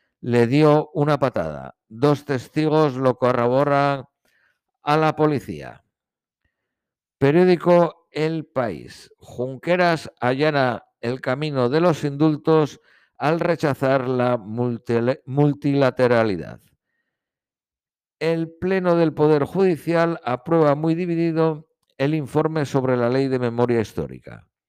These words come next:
El Consejo avala la norma, pero cuestiona la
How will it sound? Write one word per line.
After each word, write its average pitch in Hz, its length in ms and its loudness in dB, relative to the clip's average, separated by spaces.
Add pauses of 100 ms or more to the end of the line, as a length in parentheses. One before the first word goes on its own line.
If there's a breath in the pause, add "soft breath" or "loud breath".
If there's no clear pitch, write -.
(500 soft breath)
El 131 180 -2
Consejo 147 800 -2
avala 131 340 0
la 120 200 -2
norma, 135 520 -2
pero 104 220 0
cuestiona 131 800 -2
la 98 480 -6